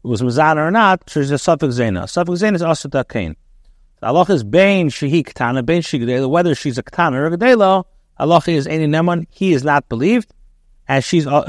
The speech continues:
mutter to marry a Kohen. So we have three cases over here. When she's a Ketana, he is believed. When she's a Gedela,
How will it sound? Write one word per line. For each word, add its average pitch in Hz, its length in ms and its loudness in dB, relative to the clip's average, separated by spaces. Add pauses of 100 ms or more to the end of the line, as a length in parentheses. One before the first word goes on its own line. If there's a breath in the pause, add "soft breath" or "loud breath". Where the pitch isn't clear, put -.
mutter 139 360 0
to 123 120 -4
marry 120 280 0
a 95 40 -4
Kohen. 87 200 -8
So 147 100 -2
we 151 40 2
have 151 100 -2
three 220 180 0
cases 131 340 0
over 101 140 -2
here. 90 220 -6 (300)
When 190 160 4
she's 175 160 -2
a 175 60 2
Ketana, 170 500 0
he 131 180 0
is 113 100 0
believed. 135 420 -2
When 180 160 0
she's 175 220 -4
a 170 40 0
Gedela, 185 540 2